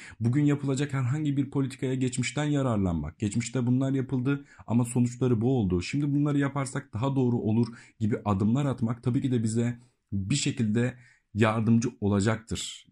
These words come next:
Kişisel olarak da olacaktır. Mesela o günün güncel politikaları incelendiğinde, adalet sistemi ilge-, incelendiğinde, hukuk sistemi incelendiğinde bugüne, bugünle karşılaştırıldığında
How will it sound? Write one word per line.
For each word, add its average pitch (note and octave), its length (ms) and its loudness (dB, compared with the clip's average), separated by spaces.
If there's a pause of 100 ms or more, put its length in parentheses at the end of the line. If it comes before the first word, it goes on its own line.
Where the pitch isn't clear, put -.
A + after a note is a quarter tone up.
(160)
Kişisel - 460 -2
olarak F#2+ 420 2
da E2 60 -6
olacaktır. D#2 480 -6
Mesela A#2+ 260 0
o C#3 140 -2
günün A#2+ 320 2 (280)
güncel B2 320 2
politikaları A#2+ 500 0
incelendiğinde, A2 760 0
adalet F#2+ 440 0
sistemi A2+ 400 0
ilge-, A2 340 0
incelendiğinde, G#2 680 2
hukuk A2 380 -8
sistemi A2 380 -2
incelendiğinde G2 800 2 (560)
bugüne, C3+ 720 2 (280)
bugünle C#3+ 460 2
karşılaştırıldığında F#2 1160 0